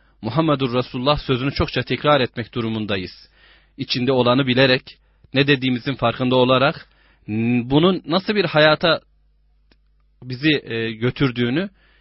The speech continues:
hissederek tekrar tekrar söylemek zorundayız. Çünkü bu bizim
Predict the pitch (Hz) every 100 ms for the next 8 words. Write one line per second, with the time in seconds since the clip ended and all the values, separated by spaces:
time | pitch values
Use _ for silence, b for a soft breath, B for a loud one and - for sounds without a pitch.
0 | _ 196 - 160 127 135 170 _ _ -
1 | 175 - 190 151 - 151 147 139 123 139
2 | 151 - 113 104 95 92 - - 180 196
3 | 190 180 190 190